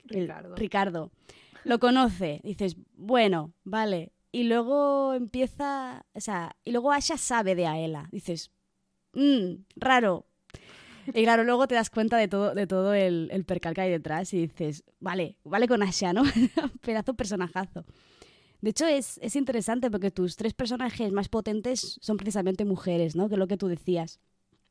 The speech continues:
Speaker 2: Hmm.
Speaker 1: Hay que reinven-, hay que, no reinventar, sino reivindicar.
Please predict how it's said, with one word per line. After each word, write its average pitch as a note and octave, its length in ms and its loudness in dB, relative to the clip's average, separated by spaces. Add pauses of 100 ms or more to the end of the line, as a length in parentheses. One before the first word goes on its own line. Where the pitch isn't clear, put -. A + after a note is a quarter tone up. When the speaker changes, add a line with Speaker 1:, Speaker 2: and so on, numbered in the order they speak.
(200)
Speaker 2:
Hmm. B3 180 -4
Speaker 1:
Hay F#3+ 80 2
que G3 140 0
reinven-, F3+ 400 2
hay G3 100 -4
que, G3+ 380 -4
no A#3+ 160 0
reinventar, A3+ 420 0
sino F#3 180 0
reivindicar. F#3 680 -2